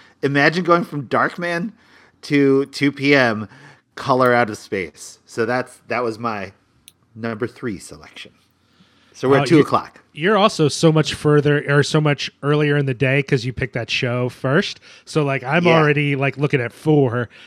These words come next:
Speaker 2: and you're like, "Yo, I got t-, time to play with." Uh, yeah,
Speaker 1: Yeah,
Speaker 2: I liked,
Speaker 1: yeah, yeah,
Speaker 2: I
Speaker 1: yeah.
Speaker 2: liked Color Out of Space. I think actually, uh, I think actually, uh, it's funny because it's a Lovecraft adaptation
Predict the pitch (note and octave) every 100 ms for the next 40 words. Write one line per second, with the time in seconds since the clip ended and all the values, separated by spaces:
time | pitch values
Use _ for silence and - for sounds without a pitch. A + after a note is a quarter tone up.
0 | - B2+ C3 C#3+ C3 A#2 D#3 D3 C#3 B2+
1 | - - - B2+ C3 A#2 - C3 B2+ G2+
2 | G2+ _ - - _ - C#3+ D#3 D3 C#4
3 | G3 A#3+ C#4 C4 - C3+ F3+ A3+ - F3
4 | C#3+ C3 A#2 A#2+ G2 - D3 D3 D#4+ A#3
5 | G3 - F#3 F3 F3+ F3 - - - -
6 | D#3 D3 C#3 C#3 C3 C3 A3+ A#3 F3+ -
7 | E3 D3+ C#3 B2+ A#2+ A2+ C#3 C#3+ - -
8 | G3+ G#3 D3 D3 C3 B2+ - - C3 A#2+
9 | C3+ B2+ D#3+ D3 C#3+ _ _ C#3+ C#3+ D3+
10 | - E3 - F#3